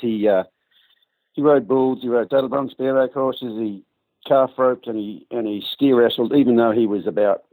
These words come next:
five foot six, maybe five five.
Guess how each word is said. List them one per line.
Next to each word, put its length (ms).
five 240
foot 240
six, 280
maybe 400
five 320
five. 320